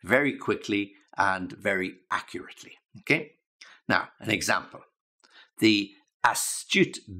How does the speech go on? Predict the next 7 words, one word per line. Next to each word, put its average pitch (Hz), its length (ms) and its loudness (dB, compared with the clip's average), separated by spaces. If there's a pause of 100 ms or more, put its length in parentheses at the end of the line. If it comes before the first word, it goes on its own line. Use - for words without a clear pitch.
businessman 107 720 2
was 90 280 -4
able 131 320 2
to - 160 -6
predict - 680 -6 (260)
market 117 680 2
trends 110 720 -2